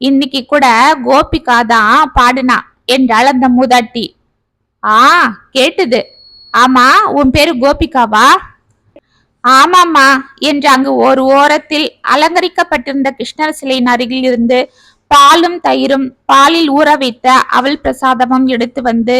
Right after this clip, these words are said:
பிரசாதமாக கொடுத்தாள். "ஏழைக்கேத்த எள்ளூரன்ற" என்ற மாதிரி சிம்பிளா கிருஷ்ணருக்கு பிடிச்ச பாலும் தயிர்லயே கிருஷ்ண ஜெயந்தி கொண்டாடிட்டாங்க என்று மனதில் நினைத்து கொண்டு அந்த அவலை எடுத்து வாயில் போட்டாள்.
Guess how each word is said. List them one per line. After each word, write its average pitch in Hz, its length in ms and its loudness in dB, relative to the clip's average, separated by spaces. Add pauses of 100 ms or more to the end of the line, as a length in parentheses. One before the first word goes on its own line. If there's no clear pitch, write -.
(260)
பிரசாதமாக 247 800 -2
கொடுத்தாள். 226 500 -2 (640)
"ஏழைக்கேத்த 269 600 0 (120)
எள்ளூரன்ற" 285 480 -2 (140)
என்ற 240 220 -2
மாதிரி 240 380 -4 (360)
சிம்பிளா 262 500 -2
கிருஷ்ணருக்கு 277 640 -6
பிடிச்ச 247 460 -4
பாலும் 262 500 2
தயிர்லயே 262 640 -2
கிருஷ்ண 302 360 -10
ஜெயந்தி 254 360 -6
கொண்டாடிட்டாங்க 240 720 -2 (640)
என்று 311 280 0
மனதில் 285 460 0
நினைத்து 285 360 -4
கொண்டு 247 340 0 (160)
அந்த 254 260 0
அவலை 262 320 0
எடுத்து 262 360 -4
வாயில் 240 400 0
போட்டாள். 220 420 -2